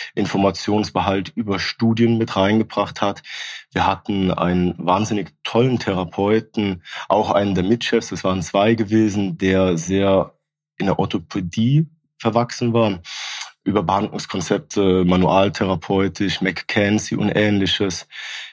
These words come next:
Wir hatten Sporttherapeuten, also wir waren in allem so toll aufgestellt. Dieser Sporttherapeut ist später sogar zu einem national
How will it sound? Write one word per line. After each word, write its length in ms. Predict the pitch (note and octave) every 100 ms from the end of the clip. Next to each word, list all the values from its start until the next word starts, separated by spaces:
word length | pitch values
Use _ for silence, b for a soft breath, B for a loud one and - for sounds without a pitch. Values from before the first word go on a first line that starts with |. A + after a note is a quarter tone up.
| B
Wir 140 | - E2+
hatten 280 | A2+ G2+
Sporttherapeuten, 1000 | F2 - A2 - - G#2+ F#2+ - G2+ F#2 -
also 140 | E2+
wir 100 | F2+
waren 380 | G2+ A2+ A2+ - _
in 120 | F#2 F#2
allem 340 | G#2 B2+ A2
so 220 | - A#2+
toll 260 | B2+ A#2+ A#2
aufgestellt. 720 | - C#3 - - - G2+ F#2
Dieser 160 | G2+ F#2+
Sporttherapeut 800 | - B2+ - A#2 G#2+ - G#2+ G#2+
ist 140 | -
später 420 | - - G#2+ G#2+ F#2
sogar 400 | G2 F#2+ G2+ -
zu 200 | - -
einem 220 | F#2 F#2+
national 680 | F#2 - G2+ F#2+ G2 G2+